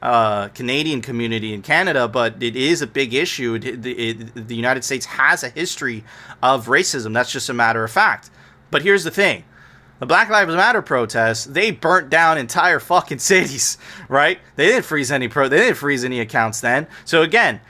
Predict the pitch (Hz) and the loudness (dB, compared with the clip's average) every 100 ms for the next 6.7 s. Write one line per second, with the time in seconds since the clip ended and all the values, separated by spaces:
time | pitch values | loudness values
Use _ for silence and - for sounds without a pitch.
0 | - - - 156 185 214 208 - 180 175 | -20 -20 -2 2 2 4 2 2 2 2
1 | 156 135 180 175 170 - 127 131 160 160 | 0 0 2 4 2 -2 -4 2 2 2
2 | 165 151 156 143 - 120 127 123 117 113 | 2 0 2 0 0 -4 0 0 0 -2
3 | 123 196 156 120 107 135 135 131 214 233 | 2 2 2 0 0 0 0 2 2 2
4 | 185 - 214 185 135 143 139 135 143 190 | 0 0 2 2 0 -2 -2 0 4 4
5 | 240 185 160 147 175 185 156 131 123 156 | 2 -2 0 2 2 0 -4 -4 -2 -2
6 | 160 - 131 - 175 160 131 | -2 -6 -8 -2 0 0 -4